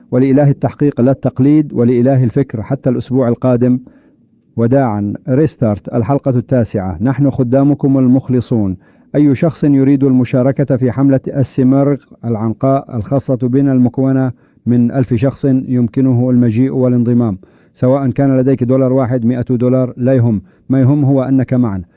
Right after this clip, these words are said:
نريد أن نرى كم رفيقاً لدينا، نريد أن نرى الجميلين المختلفين.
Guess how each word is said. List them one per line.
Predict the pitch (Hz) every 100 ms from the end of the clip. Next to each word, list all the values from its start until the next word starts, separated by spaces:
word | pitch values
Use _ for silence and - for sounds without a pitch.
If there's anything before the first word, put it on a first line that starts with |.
| _ -
نريد | 127 139 147
أن | 151 156
نرى | 156 151 -
كم | 156 160
رفيقاً | 160 156 151 156 156
لدينا، | 156 147 151 127 95 _ _
نريد | 127 135 147
أن | 151 147
نرى | 147 151 147 135
الجميلين | 123 139 143 139 151
المختلفين. | 139 135 - 135 131 139 135